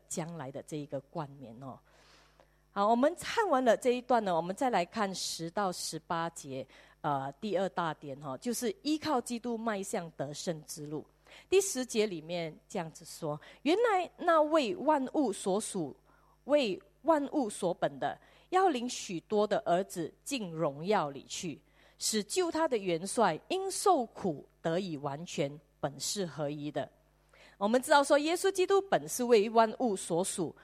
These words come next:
为万物所本的创造者哦，但却卑微的来到这个世上，成为了和我们一样有血有肉的人，被试探，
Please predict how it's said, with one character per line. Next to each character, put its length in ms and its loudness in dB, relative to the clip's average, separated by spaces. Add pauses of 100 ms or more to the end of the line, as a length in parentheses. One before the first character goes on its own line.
(160)
为 200 4
万 260 4
物 220 0
所 240 -2
本 220 -4
的 100 -6
创 260 -4
造 220 2
者 160 -8
哦， 220 -8 (260)
但 160 0
却 160 2 (100)
卑 200 4
微 120 0
的 120 2
来 160 -2
到 120 0
这 140 -6
个 140 -4
世 200 -10
上， 280 -2 (340)
成 320 2
为 160 6
了 220 4 (160)
和 180 2
我 140 4
们 240 -4
一 220 -4
样 280 4
有 180 2
血 260 -4
有 220 -10
肉 220 0
的 140 -4
人， 180 -10 (680)
被 200 6
试 260 -2
探， 320 0